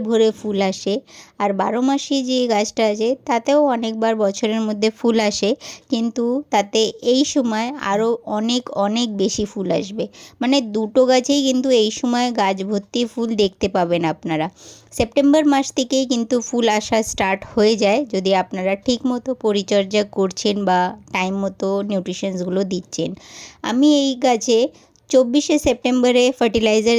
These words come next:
দেয়া দেখিয়েছিলাম, তারপরে গাছের দেখুন কি অবস্থা, মানে, গাছ ভর্তি ফুল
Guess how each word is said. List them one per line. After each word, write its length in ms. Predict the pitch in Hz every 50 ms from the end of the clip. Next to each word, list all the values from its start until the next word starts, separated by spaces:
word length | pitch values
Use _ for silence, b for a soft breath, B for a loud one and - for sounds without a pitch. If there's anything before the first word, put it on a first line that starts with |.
| 208 196
দেয়া 180 | 208 208 214 214
দেখিয়েছিলাম, 720 | 202 202 208 202 - - 240 233 202 - 214 196 196 196 214 262 - _ - -
তারপরে 580 | 247 233 196 - - - 208 214 220 220 208 208 220 233 - _ - 220 185
গাছের 400 | 196 196 196 - - 247 226 220 208 202 190
দেখুন 280 | 202 202 202 - 220 214 208 202 -
কি 100 | 220 220 208 190 180
অবস্থা, 380 | 185 185 185 - - - - - - B B B B B B B
মানে, 180 | 247 262 277 285 240 214 202
গাছ 220 | 214 214 220 233 233 208 208 196
ভর্তি 420 | 214 208 196 190 _ _ - 247 247 214 -
ফুল 260 | - - 202 196 185